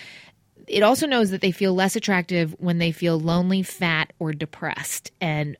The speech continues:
manipulating those emotions to better market products is the sort of thing that's acceptable in the advertising world,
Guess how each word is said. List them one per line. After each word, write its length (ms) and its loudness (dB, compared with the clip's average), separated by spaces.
manipulating 720 2
those 160 2
emotions 400 -2
to 100 -4
better 300 2
market 580 0
products 600 0
is 140 -4
the 100 -2
sort 320 -2
of 80 -4
thing 240 -2
that's 200 -4
acceptable 640 -4
in 120 -6
the 120 -6
advertising 580 -2
world, 260 -2